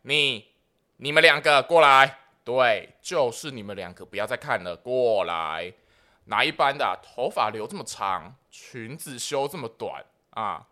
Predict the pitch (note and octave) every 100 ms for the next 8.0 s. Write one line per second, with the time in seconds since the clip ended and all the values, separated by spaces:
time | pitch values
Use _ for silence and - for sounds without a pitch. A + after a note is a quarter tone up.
0 | _ _ - F3 C#3+ F3+ C#3+ B2+ C#3+ C#3+
1 | E3+ C3+ C3+ A#2 E3 F#3+ E3 A#2+ A#2 G#2+
2 | A#2 G#2 - _ _ _ _ _ _ _
3 | _ - B2+ C#3 D3+ E3+ D3 F2+ - _
4 | _ _ _ _ A2+ A#2 F#2+ C#2+ - F#2
5 | A2 B3+ - - - _ _ _ _ _
6 | - A#3+ C#3+ - C#3 D3+ D3+ A2+ A2 G#2+
7 | - D3 F#2+ E2+ - D#2+ - - A2+ G2